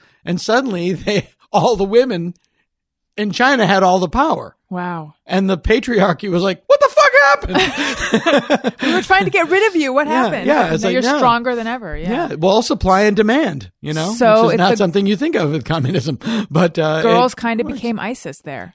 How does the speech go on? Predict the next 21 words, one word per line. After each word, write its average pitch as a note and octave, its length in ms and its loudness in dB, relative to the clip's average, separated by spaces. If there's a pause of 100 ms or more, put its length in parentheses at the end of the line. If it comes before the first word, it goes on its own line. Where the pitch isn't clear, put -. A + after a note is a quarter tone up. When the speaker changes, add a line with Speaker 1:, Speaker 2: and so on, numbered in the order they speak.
Speaker 1:
Uh, F#3+ 500 0
well, A3+ 240 2
yeah, C4+ 220 0
it G3 40 -8
was, G3 380 0
uh, G#3+ 400 -4
in A3 140 2
the G#3+ 80 0
sense A3 260 0
of F#3 80 -4
the E3+ 100 0
Shazam E3 420 -2
isis D3 300 -2
power A3 340 0
hour C3 280 -4
isis, C3 360 -8
yes. E3 260 -6 (240)
Speaker 2:
<laughs> - 360 -10
Speaker 1:
Uh, F#3 420 2
and, G#3+ 400 0
uh, F#3+ 680 0